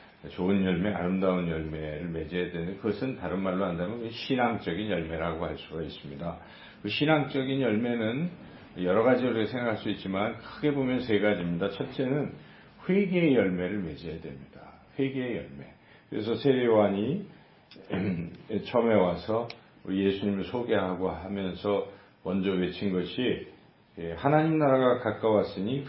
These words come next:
회개하고 복음을 믿으라." 이렇게 선포했습니다. 그래서 회개, 회개의 열매를 맺으라라고 촉구했습니다. 우리 예수님께서도 <clears throat> 회개의 열매를 맺으라고 말씀하십니다. 그래서 "너희가 만일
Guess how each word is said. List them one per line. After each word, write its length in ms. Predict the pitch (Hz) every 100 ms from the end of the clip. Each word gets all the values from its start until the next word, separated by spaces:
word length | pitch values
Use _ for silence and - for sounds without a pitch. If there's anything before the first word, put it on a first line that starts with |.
| -
회개하고 800 | 131 113 92 87 80 110 135 - - - _ -
복음을 640 | 95 90 85 87 127 151 - -
믿으라." 580 | 87 85 95 104 87 - - - 67 73
이렇게 280 | 80 -
선포했습니다. 800 | 85 104 - 92 - 76 69 - - -
그래서 280 | 87 104 92 -
회개, 540 | 127 127 123 117 104 - - - - - - 135
회개의 460 | 135 127 127 127
열매를 380 | 95 90 98 110
맺으라라고 800 | 85 78 80 80 76 78 82 87
촉구했습니다. 840 | - 107 - 76 - - 65 - -
우리 240 | 104 120
예수님께서도 1080 | 131 151 139 117 107 95 92 85 98 131 - - - -
<clears throat> 300 | _ - -
회개의 800 | 160 127 104 131 135 110 117 107
열매를 600 | 87 82 80 82 120 151
맺으라고 440 | 82 80 80 76 92
말씀하십니다. 960 | 98 78 - 82 69 - 67 - - - - - - _
그래서 320 | 82 82 92 85
"너희가 320 | 90 95 107
만일 580 | 104 92 90 95 143